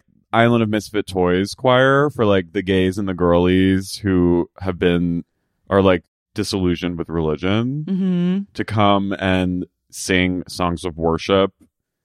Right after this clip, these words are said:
Speaker 1: that make them feel good and make them feel like they're doing some sort of, like, spiritual workshop or spiritual service without the oppression of the churches that they once belonged to. So it's, like, mostly, like,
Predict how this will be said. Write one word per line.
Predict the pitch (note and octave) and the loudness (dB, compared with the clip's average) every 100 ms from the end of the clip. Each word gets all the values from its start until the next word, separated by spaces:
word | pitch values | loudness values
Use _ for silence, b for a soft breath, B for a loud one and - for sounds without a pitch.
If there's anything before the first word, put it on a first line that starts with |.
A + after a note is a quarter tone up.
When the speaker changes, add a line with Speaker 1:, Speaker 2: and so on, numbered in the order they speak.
| _ _ _ _ - | _ _ _ _ -8
Speaker 1:
that | F#2+ | -4
make | F#2 F2 | -4 -6
them | F2+ | -10
feel | E2+ F2+ E2 | -4 -4 0
good | E2+ E2 F#2+ G#2 | 0 2 2 0
and | F#2+ | -2
make | F#2 - | -2 -4
them | F2+ | -6
feel | F2 F2+ E2+ | -2 0 2
like | F2 E2+ | 2 0
they're | F2+ F2 | -2 -2
doing | E2+ E2+ E2+ | 0 -2 -4
some | - F2 | -8 -8
sort | G2 G2 | -6 -4
of, | G2+ | 0
like, | G#2+ G#2 - | 0 0 -4
spiritual | - A2 A2 - A2+ A2+ A2+ | -2 0 0 -2 0 0 0
workshop | A2 A2+ - B2 A#2+ A#2 | 0 -2 -4 -4 -4 -4
or | A2+ | -8
spiritual | G#2+ - G2+ - G2 F#2+ F#2 | -6 0 0 2 0 0 -2
service | - F2 F2 G#2+ B2+ - - _ _ - | -2 -2 0 0 0 -4 -20 _ _ -4
without | G2+ - F2+ F#2 F2+ E2+ | -2 0 2 4 2 -2
the | F2 E2 E2 D#2+ - _ _ _ _ _ _ | -2 -2 -2 -4 -8 _ _ _ _ _ _
oppression | F2+ - F2+ D#2+ F2 E2 | -14 -2 -2 -2 -6 -8
of | D2+ D2+ | -8 -8
the | D#2+ | -8
churches | - D#2 - D#2 | -6 -8 -6 -8
that | D#2 D2+ | -6 -4
they | D2+ C#2+ | -4 -2
once | D2 D2 - | -6 -6 -8
belonged | D#2 C2+ D2 | -6 -6 -8
to. | - - C#2+ | -8 -6 -6
So | - G#2+ | -2 -2
it's, | G2+ | 2
like, | A2 | 0
mostly, | A2 A2 A2+ G#2+ G2+ G#2 F#2 | 0 2 2 0 -2 0 2
like, | E2+ D#2 | 0 -2